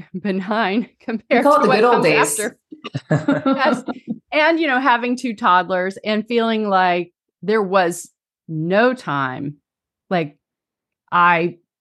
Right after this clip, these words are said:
Speaker 1: barely could function at all, um, you know, between the work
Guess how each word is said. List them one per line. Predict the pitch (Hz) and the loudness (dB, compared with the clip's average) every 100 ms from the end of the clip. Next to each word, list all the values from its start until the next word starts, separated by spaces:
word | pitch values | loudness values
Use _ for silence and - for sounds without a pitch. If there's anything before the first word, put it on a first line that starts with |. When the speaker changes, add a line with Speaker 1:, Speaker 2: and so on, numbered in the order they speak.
| _ | _
Speaker 1:
barely | - 175 185 170 160 156 | -2 0 0 0 -2 -4
could | 151 180 156 147 143 151 _ _ _ _ _ _ - | -6 -4 -2 -2 -4 -10 _ _ _ _ _ _ -4
function | 180 175 185 156 147 - _ _ _ _ _ | -2 -2 -4 -4 -4 -6 _ _ _ _ _
at | 170 165 | 0 2
all, | 160 175 156 156 151 _ - | 4 2 0 -4 -10 _ -8
um, | 175 156 147 143 | -4 -2 -2 -4
you | - 185 | -2 -2
know, | 156 139 - _ _ _ _ _ _ _ _ | -2 -4 -8 _ _ _ _ _ _ _ _
between | 180 165 196 170 165 156 160 | -6 -4 -2 0 0 0 -2
the | 151 | -2
work | 175 190 165 156 | 2 2 2 -4